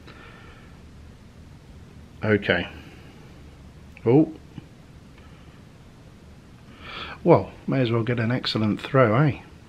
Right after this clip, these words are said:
No, of course he's breaking out. Um,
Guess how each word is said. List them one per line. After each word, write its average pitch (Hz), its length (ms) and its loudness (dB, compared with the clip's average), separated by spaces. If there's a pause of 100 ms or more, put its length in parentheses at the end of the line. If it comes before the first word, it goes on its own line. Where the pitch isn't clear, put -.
(1800)
No, 120 160 6
of - 100 0
course 107 240 4
he's 92 100 -2
breaking 90 540 -4
out. 90 240 0 (2250)
Um, 151 420 10